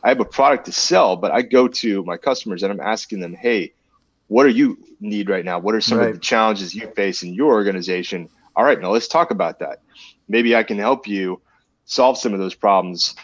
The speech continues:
Speaker 1: And, but you're on, you're now talking about what they're, what they care about, what
Speaker 2: Mm-hmm.
Speaker 1: they need, and it just completely shifts the conversation. You want, so you wanna be that guy. I think it's worth talking about that for a minute, because you wanna be that guy that's easy to work with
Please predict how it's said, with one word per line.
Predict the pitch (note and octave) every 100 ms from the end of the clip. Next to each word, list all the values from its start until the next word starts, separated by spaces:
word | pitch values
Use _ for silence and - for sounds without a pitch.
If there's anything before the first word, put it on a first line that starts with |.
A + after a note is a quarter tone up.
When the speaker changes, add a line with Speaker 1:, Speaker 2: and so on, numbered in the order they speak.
| -
Speaker 1:
And, | G2 F#2+
but | G#2 G#2
you're | B2
on, | C#3 C#3+ A2+
you're | A2+
now | A#2 C3 C#3+
talking | - C3 B2
about | G#2 G2
what | G#2+ -
they're, | G#2 B2 D3+ - _
what | A2 G#2+
they | B2+
care | C3+ C3 G2
about, | F2 E2+ D#2 _ _
what | - A#2+
Speaker 2:
Mm-hmm. |
Speaker 1:
they | B2 D3
need, | C#3 F#2+ E2 E2 - _ - - - _
and | A2 G#2+ -
it | A#2
just | - C3+ -
completely | A#2 - C#3+ B2+
shifts | G#2 C#3+ B2+
the | G#2
conversation. | B2 A2 - C#3 -
You | C3
want, | F#3 -
so | C3+
you | C#3
wanna | G#3+ G#3
be | - C3+
that | F2 -
guy. | - - _ _ _ -
I |
think | D3+ C#3+
it's | -
worth | C3+ B2+
talking | B2+ B2 G#2+
about | F#2 F2
that | F2+ -
for | F#2
a |
minute, | F#2 F2
because | F2+ - F2+ E2+ - _ -
you | A#2
wanna | D#3 D3+
be | B2
that | A2+ G2
guy | G#2+
that's | G#2 - -
easy | A2+ A2+
to | A#2
work | G2 F#2+ F#2
with | F#2+ F#2 F2